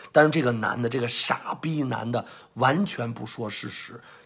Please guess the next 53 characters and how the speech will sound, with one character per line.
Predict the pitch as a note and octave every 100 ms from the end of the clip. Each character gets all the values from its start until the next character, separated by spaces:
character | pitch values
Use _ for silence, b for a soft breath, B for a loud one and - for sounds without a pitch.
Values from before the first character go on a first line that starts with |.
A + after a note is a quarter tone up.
| -
都 | E3 E3+
在 | C#3+ F#2+
胡 | - - A#2+
说 | A2+ B2 A#2
八 | - -
道， | - - _ _ _ _ _ _ _
都 | - C3
在 | B2+ -
胡 | - -
说 | - -
八 | - - -
道， | - - _ _ _ _ _ _ -
都 | E3+ D3+
在 | D3 -
胡 | - - C#3
说 | -
八 | B2+ -
道。 | - - B B B
所 | -
以 | B2
他 | C3
的 | A2+
抖 | G#2 G#2
音， | G#2+
我 | A#2+
再 | A#2 A2
呼 | A2+ B2
吁 | A2
大 | A2
家 | G#2+ G2+
骂， | A#2 - B B B
他 | B2+
会 | - A#2+
删。 | - B2 B2+ B B
之 | -
后 | C3+
大 | B2 B2+
家 | A#2+
一 | A#2+
定 | A#2+
要 | A#2+
投 | - - A2
诉， | - - -
什 | -
么？ | G#2+ A2 B B B B -
他 | - C#3+ C#3+ - -
投 | A2+ B2
诉 | B2
他 | A#2 A#2+ B2
很 | - A2
多 | G#2+ B2+
视 | B2+ B2
频 | A2 G2+